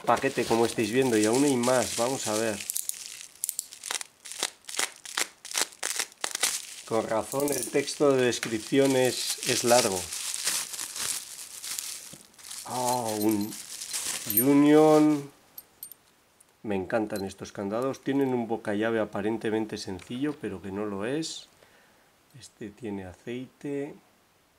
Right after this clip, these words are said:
Mil ochocientos, no, ciento ochenta y dos C.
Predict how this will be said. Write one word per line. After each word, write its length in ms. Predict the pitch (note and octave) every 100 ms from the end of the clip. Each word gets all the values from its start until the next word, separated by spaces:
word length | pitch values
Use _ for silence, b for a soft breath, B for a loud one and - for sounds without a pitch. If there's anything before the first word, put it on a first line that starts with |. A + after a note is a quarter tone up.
| _ _ _ _ _ _ _ _ _ _ - _ _ _ _ _ _ _ _ _ _ -
Mil 260 | A2+ A2+
ochocientos, 840 | G2+ G2+ G2+ F#2+ - A2 A2+ A2 G2+ _ _ -
no, 160 | G2+ - _ _ _ -
ciento 280 | C#3+ C#3
ochenta 340 | A#2+ - A2+ A2
y 80 | G#2
dos 240 | A#2+ -
C. 460 | - C3 C3+ C3+